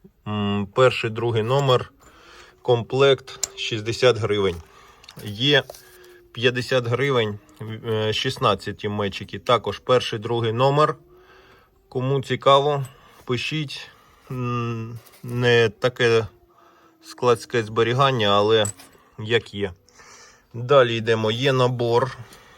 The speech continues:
ось такий. Дев'ятсот гривень разом з кришкою, разом з повністю зі всім. Оце так.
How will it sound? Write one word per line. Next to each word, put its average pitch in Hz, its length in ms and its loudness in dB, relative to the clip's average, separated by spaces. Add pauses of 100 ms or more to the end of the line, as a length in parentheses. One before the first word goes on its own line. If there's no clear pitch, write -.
ось 127 260 -4
такий. 127 480 -4 (1400)
Дев'ятсот 123 640 -2
гривень 131 520 0 (160)
разом 113 420 2
з - 80 -12
кришкою, 127 680 0
разом 110 380 0
з - 80 -14
повністю 120 640 -4
зі 113 120 -6
всім. 95 400 -8 (1200)
Оце 101 300 -8
так. - 340 0